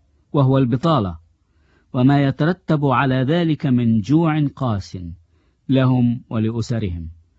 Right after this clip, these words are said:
فضلاً عن هذا كله، كان ولاؤهم للمصنع وطيدا لدرجة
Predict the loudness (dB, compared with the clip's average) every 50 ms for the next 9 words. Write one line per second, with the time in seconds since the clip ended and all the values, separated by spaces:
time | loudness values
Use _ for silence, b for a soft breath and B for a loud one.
0 | _ _ _ _ _ _ _ _ _ _ _ _ -4 -2 -2 0 0 0 0 0
1 | 0 0 0 0 0 2 2 4 4 4 2 2 0 -2 -2 -2 -2 -2 0 2
2 | 2 2 4 4 4 2 2 0 -4 _ _ _ _ _ _ _ _ _ _ _
3 | _ _ 0 0 2 2 2 2 2 2 2 2 2 0 0 0 2 2 4 4
4 | 4 2 2 0 0 0 2 0 0 0 0 -2 -2 0 0 -2 -4 -2 -2 -4
5 | -2 -2 0 0 0 0 -2 -4 -4 -6 -8 -10 -16 _ _ _ _ _ _ _
6 | _ _ _ _ -2 -2 0 0 -2 0 0 0 0 0 -2 -2 -2 -2